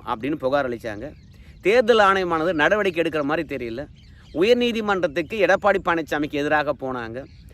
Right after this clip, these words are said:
அங்கேயும் வேலைக்காகல. உச்சநீதிமன்றம் வரைக்கும் போயிருக்காங்க எடப்பாடி பழனிசாமிக்கு எதிராக.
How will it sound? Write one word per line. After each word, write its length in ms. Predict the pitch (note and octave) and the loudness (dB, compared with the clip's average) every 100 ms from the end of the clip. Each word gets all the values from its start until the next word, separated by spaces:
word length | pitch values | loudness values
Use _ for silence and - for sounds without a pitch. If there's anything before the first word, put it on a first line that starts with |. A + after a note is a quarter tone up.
| - - - | -20 -14 0
அங்கேயும் 480 | D#3 G#3+ A#3 B3+ | 0 2 2 4
வேலைக்காகல. 840 | A3+ G#3 G#3+ F3+ F#3 D#3+ C#3 C#3 E3+ | 6 6 4 2 4 4 0 -4 -4
உச்சநீதிமன்றம் 800 | E3+ E3+ B3+ A#3+ A3 G#3 F#3 F3 | -2 -2 0 0 -2 -2 0 2
வரைக்கும் 340 | D#3+ F3+ A3 | 2 0 -2
போயிருக்காங்க 460 | F3 E3+ D3+ C#3+ C#3+ | 0 0 0 -2 0
எடப்பாடி 400 | F3 D#3+ E3 D3+ D3+ | 2 2 2 0 0
பழனிசாமிக்கு 600 | C3 C3 B2 A#2+ A2+ D3 | -2 -4 -6 -6 -6 -6
எதிராக. 460 | A2+ A2 B2 A2 G#2 | -6 -4 -4 -4 -10